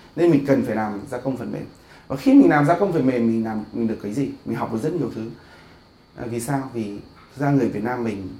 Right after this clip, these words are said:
đặc biệt là các bạn sinh viên ra trường, thì tư duy thì rất là tốt. À, thông minh, làm được việc là điều đương nhiên, nhưng mà cái, cái thái độ với công việc, cái gọi là cái thái độ với chất lượng và những cái thứ mình làm ra ấy, thì cái suy nghĩ nó vẫn còn, tiếng Nhật gọi là amai ấy,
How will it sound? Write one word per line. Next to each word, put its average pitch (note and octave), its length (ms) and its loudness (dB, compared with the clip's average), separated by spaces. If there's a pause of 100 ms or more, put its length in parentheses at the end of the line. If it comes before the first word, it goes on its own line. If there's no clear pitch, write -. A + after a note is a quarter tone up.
(140)
đặc G2+ 100 -12
biệt G2+ 80 -6
là F#2+ 80 -8
các C3+ 120 -6
bạn C3+ 120 -6
sinh C3 180 -6
viên A#2+ 120 -6
ra A#2+ 120 -6
trường, A2+ 340 -8
thì F#2 120 -16
tư D3 120 2
duy D3+ 300 4 (340)
thì - 60 -12
rất B2+ 120 -2
là D3 80 0
tốt. C3+ 220 0 (1080)
À, G#2+ 480 -4
thông C3+ 160 0
minh, C#3+ 120 6 (760)
làm A#2+ 180 -6
được A#2 100 -4
việc A#2 300 -6
là A2+ 60 -8 (140)
điều G#2 160 -6
đương A#2 180 -6
nhiên, B2+ 120 -10 (120)
nhưng B2+ 180 -12
mà A2 60 -10 (100)
cái, G2 100 -14 (520)
cái - 140 -18
thái C3+ 240 -2
độ - 220 -2
với B2 160 0
công E3 140 -4
việc, C#3 180 2 (540)
cái - 300 -10
gọi - 160 -6
là A2 160 -6
cái A#2 140 -6
thái D3 180 -2
độ A#3 180 8
với C#3 120 6
chất - 160 -2
lượng C#4+ 260 0
và A2 80 -6
những A2 160 -8
cái A#2+ 140 -6
thứ D3 140 -4
mình E3 180 0
làm A#2 160 -2
ra F3 240 2
ấy, G3+ 140 2 (560)
thì A#2+ 260 -2
cái A2 140 -2
suy D#3 220 -8
nghĩ - 180 0
nó - 80 -4
vẫn - 220 -8
còn, A2+ 300 -6 (280)
tiếng A2+ 100 -4
Nhật C#3+ 160 -2
gọi C3 120 -4
là - 60 -6
amai A#2+ 320 -4
ấy, A#2 80 -12